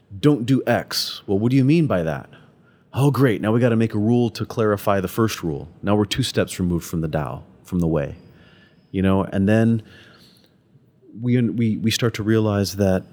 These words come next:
"Oh gosh, now we need more clarity.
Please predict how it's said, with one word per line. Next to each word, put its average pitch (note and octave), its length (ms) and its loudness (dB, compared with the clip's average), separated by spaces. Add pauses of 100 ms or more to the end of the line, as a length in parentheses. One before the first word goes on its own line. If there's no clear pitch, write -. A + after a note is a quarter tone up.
(280)
"Oh A#2 160 0
gosh, - 560 -2
now G#2+ 180 2
we A2+ 100 4
need G#2+ 140 2
more A#2+ 220 2
clarity. D#2+ 560 -4